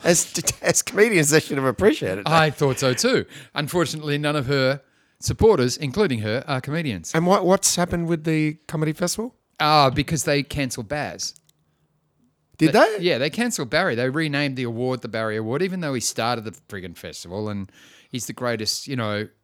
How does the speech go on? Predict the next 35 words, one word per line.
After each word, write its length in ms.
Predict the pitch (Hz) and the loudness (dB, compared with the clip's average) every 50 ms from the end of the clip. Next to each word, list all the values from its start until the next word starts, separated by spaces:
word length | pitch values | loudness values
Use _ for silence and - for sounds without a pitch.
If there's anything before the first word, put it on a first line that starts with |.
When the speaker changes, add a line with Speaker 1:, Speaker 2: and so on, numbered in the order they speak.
| _ _ _ _ _ - | _ _ _ _ _ -10
Speaker 2:
improv 420 | 165 143 135 - - 131 110 - | -8 -8 -8 -4 -4 -6 -6 -6
comedian 400 | - - 110 110 104 101 104 101 | -8 -8 -8 -6 -6 -6 -8 -8
Australia's 460 | 101 - - - 117 101 101 98 90 85 - | -8 -8 -8 -8 -6 -6 -6 -8 -8 -8 -10
Speaker 1:
Of 80 | 127 | -10
Speaker 2:
ever 100 | 117 101 | -8 -4
Speaker 1:
course. 240 | 104 143 165 135 85 | -2 0 0 0 -2
Speaker 2:
produced. 440 | - 92 87 90 90 - - - - | -6 -8 -8 -8 -6 -6 -8 -8 -10
And 380 | 95 92 95 95 90 - - - _ _ _ _ _ _ _ _ | -12 -10 -10 -12 -12 -12 -14 -16 _ _ _ _ _ _ _ _
she 160 | - - - 135 | -14 -12 -10 -8
just 320 | - 175 165 135 - - | -6 -4 -4 -4 -4 -6
had 160 | 135 113 98 104 | -6 -8 -8 -8
Speaker 1:
And 480 | 101 101 104 104 151 151 156 151 147 | -10 -8 -6 -2 0 2 2 2 2
most 280 | 139 131 127 123 127 123 | 2 2 2 0 -2 -2
Speaker 2:
no 60 | 127 | -2
Speaker 1:
successful. 760 | 127 127 123 120 117 113 110 101 101 98 92 90 87 87 87 87 _ _ _ _ _ _ _ _ - - - - | 0 0 0 2 0 0 0 0 -2 -4 -4 -6 -8 -10 -12 -14 _ _ _ _ _ _ _ _ -20 -20 -20 -12
Speaker 2:
I, 200 | - 156 165 131 - - - - - _ _ - - | -8 -6 -8 -8 -8 -16 -20 -20 -20 _ _ -4 0
look, 280 | 175 165 - - - _ _ | 2 2 2 0 -8 _ _
everyone's 340 | 202 226 285 269 254 226 - | -2 0 2 0 0 0 0
got 120 | 226 202 | -2 -2
a 20 | 185 | 0
right 220 | 170 170 160 - | 0 0 0 -2
to 80 | - 135 | -2 -2
say 260 | - - 143 127 135 | 0 0 0 0 -2
things, 540 | 127 - - 104 87 80 85 90 - - - _ _ _ _ _ _ _ _ _ _ | -4 -4 -6 -8 -8 -8 -12 -12 -12 -12 -14 _ _ _ _ _ _ _ _ _ _
but 140 | _ 220 - - _ _ _ _ | _ -4 -4 -4 _ _ _ _
there's 220 | - 190 185 175 147 | -4 -4 -4 -2 -2
no 160 | 180 180 180 | -4 -2 -2
reason 540 | 180 147 127 139 151 156 160 147 - 139 131 | -2 -2 -2 0 0 0 0 0 -2 -2 -2
sometimes. 460 | 113 - 135 113 110 107 - 117 107 | -2 -2 -2 -4 -6 -6 -8 -10 -10
If 60 | 135 143 | -8 -10
you 40 | 175 | -10
can't 280 | - 180 226 247 233 | -6 -6 -4 -4 -4
say 160 | - - 269 262 | 0 0 0 0
something 480 | - - - 185 170 - 165 147 131 | 0 -2 -4 -4 -4 -4 -6 -6 -4
nice, 500 | 120 113 101 92 113 156 - - - - | -4 -4 -4 -4 -4 -4 -6 -6 -6 -8